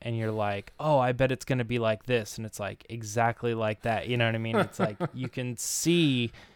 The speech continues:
Speaker 1: the evolution of, like, we were, you know, we had some practical stuff, and then we moved into completely not, you know?
Speaker 2: Mm-hmm.
Speaker 1: And then this is weird because now he's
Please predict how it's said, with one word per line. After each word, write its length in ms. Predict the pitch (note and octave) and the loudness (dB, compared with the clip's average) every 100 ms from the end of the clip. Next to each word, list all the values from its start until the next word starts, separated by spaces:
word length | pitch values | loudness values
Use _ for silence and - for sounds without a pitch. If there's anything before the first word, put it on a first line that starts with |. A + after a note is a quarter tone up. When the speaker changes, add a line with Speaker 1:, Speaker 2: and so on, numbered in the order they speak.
| _ - | _ -6
Speaker 1:
the 160 | A#2+ | 0
evolution 800 | B2+ B2+ B2 B2+ C#3+ - A#2+ A2+ | 2 2 4 4 4 2 -2 -4
of, 260 | G#2+ - A2 | -6 -6 -4
like, 340 | A2+ G#2+ G#2+ - - | -2 -2 -2 -8 -16
we 300 | A#2 A#2 A2+ | -6 -2 -2
were, 360 | A2 A2 A2 - | -4 -6 -6 -8
you 120 | A#2+ | -10
know, 120 | A2 | -8
we 160 | G#2+ A#2 | -6 -2
had 320 | A#2+ A2+ A2 - - _ _ _ _ | 2 2 0 -8 -20 _ _ _ _
some 580 | - - - C#3+ C#3+ C#3 | -12 -6 2 2 2 2
practical 560 | C#3 B2 - A#2+ B2 | 2 2 0 -4 -4
stuff, 420 | - - A2+ A2 - | -2 0 0 0 -4
and 160 | B2+ | -2
then 120 | A#2+ A#2 | 0 0
we 100 | A#2 | 0
moved 360 | A#2+ A#2+ A2+ A#2+ | 4 4 4 2
into 240 | A2+ A2 | 2 0
completely 800 | - A2 - B2+ C3+ F#2 A#2 G#2 | -4 -8 -4 0 0 -2 -4 -4
not, 720 | G#2 G#2+ B2 A#2+ G2+ - - _ _ | -6 -2 2 2 -2 -6 -14 _ _
you 100 | A#2+ | -2
know? 180 | A#2 G#2+ | 0 0
Speaker 2:
Mm-hmm. 280 | A#2 A#2 A2 A2+ - | 0 -2 -4 -8 -4
Speaker 1:
And 120 | A#2+ | 0
then 160 | B2 B2+ | 0 0
this 200 | C3+ - | 0 0
is 160 | B2 A2+ | -4 -2
weird 320 | B2+ D3 C3 | 0 0 0
because 640 | - B2 A2 G#2+ - - - - _ - | -4 -2 -2 -4 -8 -12 -20 -20 _ -8
now 300 | B2+ C3 D3 | 0 2 2
he's 880 | C#3 C3 B2 A#2 A2 G#2+ - - | -2 -2 0 -2 -4 -8 -10 -10